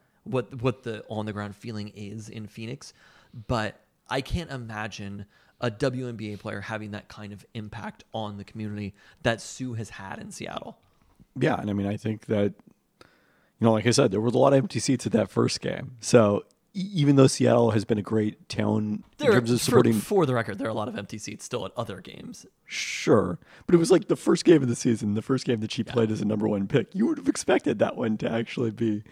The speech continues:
Speaker 2: a much bigger deal. Uh, and, you know, Seattle has been historically, you know, a place that has supported women's sports, but, you know, Sue's presence and the amount the Storm has won, and, and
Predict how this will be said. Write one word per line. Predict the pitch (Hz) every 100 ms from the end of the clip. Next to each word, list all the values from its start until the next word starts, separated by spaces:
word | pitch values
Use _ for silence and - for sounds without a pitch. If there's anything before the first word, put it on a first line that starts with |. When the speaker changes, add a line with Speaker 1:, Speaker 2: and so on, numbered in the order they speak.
| - - - -
Speaker 2:
a | 127
much | 127 120
bigger | - 113 117
deal. | 98 131 107 90 - - - -
Uh, | 117 110 107 -
and, | - 123 123 120 -
you | 123
know, | 120
Seattle | - 139 131 120
has | 98 117 113
been | 117 107
historically, | 113 - 113 107 113 113 113 113 - -
you | - 104
know, | 101
a |
place | - 113 104
that | 104
has | 98
supported | - 107 113 110 90 - -
women's | 117 107 104
sports, | - 107 127 - -
but, | 170 - _ _ _ _ - - - _
you | 104
know, | 104 101 143
Sue's | - - - 113 113 -
presence | - 101 117 117 -
and | 95 92 _ -
the | 104 95 90
amount | - 110 110
the | 104
Storm | - 107
has | 101
won, | 104 110
and, | 107 175
and | 180 135 208